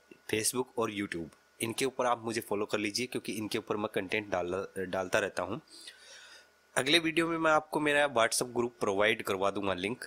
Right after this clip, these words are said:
तो आप वहाँ पे मुझसे जुड़ सकते हो और उसके ऊपर जानकारी आपको मिलती रहेंगी छोटी-छोटी, अ, पोस्ट के माध्यम से, तो आप वहाँ पे भी मुझसे जुड़ सकते हो। तो वो मैं आपको नेक्स्ट वीडियो में शेयर कर दूंगा।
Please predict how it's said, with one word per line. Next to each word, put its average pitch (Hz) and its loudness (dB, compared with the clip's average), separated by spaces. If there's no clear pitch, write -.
तो 107 4
आप 110 6
वहाँ 98 2
पे 113 0
मुझसे 107 0
जुड़ 101 -4
सकते - -2
हो 95 -2
और 98 -2
उसके - 0
ऊपर 113 0
जानकारी 98 0
आपको 98 -4
मिलती 92 -4
रहेंगी 98 -2
छोटी-छोटी, 104 -4
अ, 87 -4
पोस्ट - -2
के 104 0
माध्यम 90 -4
से, 120 -2
तो 120 6
आप 131 6
वहाँ 98 0
पे 117 2
भी 120 -2
मुझसे 110 0
जुड़ 110 -2
सकते - -4
हो। 80 -6
तो 120 2
वो 135 4
मैं 139 6
आपको 135 2
नेक्स्ट 123 0
वीडियो 117 0
में 110 0
शेयर 110 4
कर 98 -2
दूंगा। 78 -4